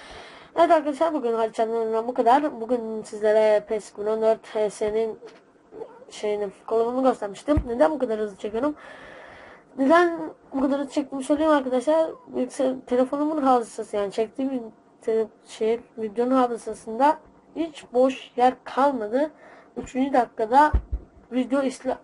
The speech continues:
iflas ediyor, yani kapanıyor. O yüzden ben de hızlı anlatayım dedim. Halit Can'dan oyundan bu kadar arkadaşlar. Abone ve beğenmeyi unutmayın. Yorum atmayı da unutmayın. İyi günler arkadaşlar. Halit Can oyundan bu kadardı.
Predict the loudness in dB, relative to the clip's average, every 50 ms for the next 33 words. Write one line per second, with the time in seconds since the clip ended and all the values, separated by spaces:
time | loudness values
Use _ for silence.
0 | _ -12 -12 -10 -6 0 0 2 2 0 -4 -8 -6 -4 -4 -4 -4 -6 -6 -8
1 | -6 -6 -6 -6 -6 -4 -2 -2 -2 -4 -6 -10 -18 -20 -20 -20 -20 -20 -20 -20
2 | -20 -20 -20 -20 -20 _ _ _ _ _ -16 _ -2 0 0 2 0 0 0 0
3 | 2 2 2 2 2 0 0 -2 -2 -6 -6 -6 -4 -4 -4 -6 -8 -12 _ _
4 | _ _ _ _ _ _ _ _ _ _ _ _ _ _ _ _ _ -20 -20 _
5 | _ _ _ -20 -20 -20 -20 _ _ _ _ -20 -20 -20 _ _ -2 -2 -2 0
6 | 2 2 4 4 4 2 2 2 2 2 2 2 2 0 0 2 2 2 2 2
7 | 0 -2 -4 -4 -4 -2 -2 0 2 2 2 0 -2 -4 -4 -4 -2 -2 -2 -2
8 | -4 -4 -4 -2 -2 0 0 -2 -2 -4 -6 -6 -8 -8 -6 -2 -2 -2 -2 -4
9 | -8 -14 _ _ _ _ _ _ _ _ 0 2 2 2 2 0 -2 -4 -4 -6
10 | -6 -4 -4 -4 -6 -8 -8 -8 -6 -4 -6 -6 -8 -12 _ _ _ _ _ _
11 | _ _ -20 -20 -20 -20 -20 -20 -20 -20 -20 -20 _ _ _ _ _ _ _ _
12 | _ _ _ -6 -4 0 0 2 4 6 6 6 4 4 2 0 0 0 0 2
13 | 4 4 4 4 0 -4 -8 -8 -8 -8 -8 -6 -6 -6 -6 -6 -6 -8 -8 -8
14 | -2 0 0 2 2 2 0 0 -2 -4 -2 -2 -4 -6